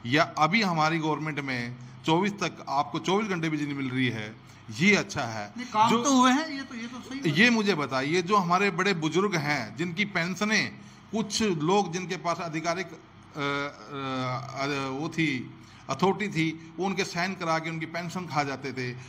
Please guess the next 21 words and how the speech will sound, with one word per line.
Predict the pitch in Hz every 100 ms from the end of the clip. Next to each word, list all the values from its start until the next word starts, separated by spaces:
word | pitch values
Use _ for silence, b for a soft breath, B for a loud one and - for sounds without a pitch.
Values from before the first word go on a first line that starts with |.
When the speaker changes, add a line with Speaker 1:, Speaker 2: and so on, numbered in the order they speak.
| -
Speaker 1:
बोलते | 165 170
थे, | 196
"अगली | 185 196 185
बार | 160 143
आएगा।" | 135 131 123 120 B B -
वो | 143 220 202
अच्छा | 175 170
था। | 147 143 160 160 - 143
जो |
आज | 170 160 160
एक | 151
बुजुर्ग | 139 160 170
के | 175 165
खाते | 160 143 160
में | 160 156
ऑनलाइन | 165 202 208 202
सीधा | 202 202 -
पैसा | 160 151 131
जा | 123
रहा | 123 127
है | 131 156